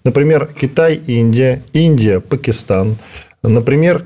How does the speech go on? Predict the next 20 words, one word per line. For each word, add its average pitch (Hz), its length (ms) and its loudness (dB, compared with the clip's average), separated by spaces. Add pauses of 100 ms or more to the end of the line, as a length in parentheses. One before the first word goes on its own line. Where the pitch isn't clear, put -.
Китай, 180 340 0
Япония, 107 560 -2
там 110 180 -2
тоже 95 280 0
есть 98 100 -2
какие-то 123 320 -6
пограничные 123 500 0
конфликты, 123 600 -2
связанные 104 520 -2
с - 100 -10
островами, 98 440 -2
кажется. 101 540 -6 (520)
И, 139 560 2 (100)
э, 107 380 0 (100)
ну, 139 420 0
про 110 280 0
Венесуэлу 104 520 0
вы 95 100 0
сказали. 92 580 -2 (540)
Где? 127 680 0